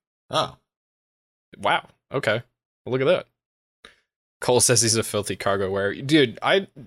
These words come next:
Speaker 2: nothing wrong with cargo pants. You know what, you know what's, you know what's really good pants? Corduroys.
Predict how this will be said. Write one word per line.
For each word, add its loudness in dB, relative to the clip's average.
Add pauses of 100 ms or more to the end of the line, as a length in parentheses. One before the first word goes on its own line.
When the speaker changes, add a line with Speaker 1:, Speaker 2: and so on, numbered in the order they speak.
(120)
Speaker 2:
nothing 0
wrong 2
with -6
cargo 4
pants. 0
You 2
know 6
what, -6
you 4
know 8
what's, 4 (100)
you -2
know 6
what's 4
really 2
good 0
pants? 0 (340)
Corduroys. 2